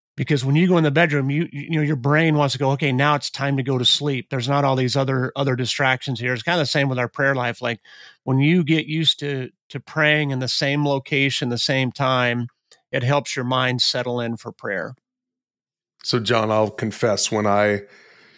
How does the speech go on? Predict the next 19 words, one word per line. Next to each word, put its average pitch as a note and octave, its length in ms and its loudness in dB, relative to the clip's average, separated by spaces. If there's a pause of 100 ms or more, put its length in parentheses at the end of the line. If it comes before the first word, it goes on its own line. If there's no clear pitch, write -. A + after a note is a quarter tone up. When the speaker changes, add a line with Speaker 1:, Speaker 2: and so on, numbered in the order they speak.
(160)
Speaker 2:
when A#2 140 0
I A#2 60 4
was A2+ 200 2
a A2+ 40 2
young A2 360 2
believer, G#2+ 420 2
a G2+ 80 2
young G#2 240 2
man, G2 500 0 (200)
um, F#2 360 -2 (380)
I A2+ 80 2
read A#2 220 2
all G#2+ 160 2
these G#2 180 -4
books G2 400 -2
on F#2+ 220 -2
prayer, E2+ 420 -2
Andrew G2+ 320 0
Murray, F#2 540 0